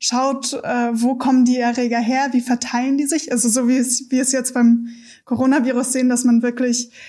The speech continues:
schauen kann, wie die Mutationen und so weiter sich entwickeln. Gibt's das auch bei, bei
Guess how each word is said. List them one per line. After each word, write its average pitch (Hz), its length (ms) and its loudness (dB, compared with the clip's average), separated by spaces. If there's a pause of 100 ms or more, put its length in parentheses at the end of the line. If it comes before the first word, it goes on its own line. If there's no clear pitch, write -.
(120)
schauen 262 420 0
kann, 247 300 4
wie 240 100 2
die 233 120 4
Mutationen 254 680 2
und 240 120 2
so 240 120 -2
weiter 240 360 -2
sich 226 200 -4
entwickeln. 233 500 0
Gibt's - 220 -4
das 247 120 -2
auch 233 200 -4
bei, 226 500 -2
bei 220 380 -2